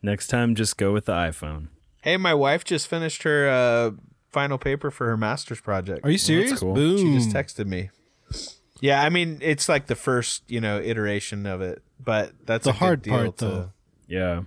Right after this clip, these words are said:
Speaker 2: And she figured out the S P S S thing that was, like, I don't even, she would talk to me about it, and I was like, "Uh, I, I don't know those words. I've never heard those words before."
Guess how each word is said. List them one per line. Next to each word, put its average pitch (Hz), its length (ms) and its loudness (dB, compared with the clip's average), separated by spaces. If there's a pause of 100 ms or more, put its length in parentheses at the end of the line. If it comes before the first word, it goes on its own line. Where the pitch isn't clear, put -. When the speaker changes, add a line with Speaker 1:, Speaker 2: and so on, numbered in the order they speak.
(160)
Speaker 2:
And 135 140 -4
she 147 220 -2
figured 165 280 2
out 156 160 2
the - 140 -2
S 131 140 0
P 135 200 -2
S 123 180 -2
S 123 220 -2 (300)
thing 98 300 -6
that 92 100 -6
was, 92 260 -10
like, 90 240 -8 (400)
I 107 120 -4
don't 110 120 -2
even, 107 180 -6
she - 180 0
would 147 140 2
talk 123 240 0
to - 80 -6
me 135 80 0
about 135 260 2
it, 120 60 0
and 98 100 -4
I 113 240 2
was 101 100 -2
like, 90 320 -4 (120)
"Uh, 95 720 -8 (460)
I, 104 260 0
I 107 200 -2
don't 95 140 -6
know 98 160 -2
those 90 220 -6
words. 90 600 -6
I've 101 120 -12
never 101 320 -4
heard 95 260 -6
those 90 160 -8
words 85 240 -6
before." - 460 -10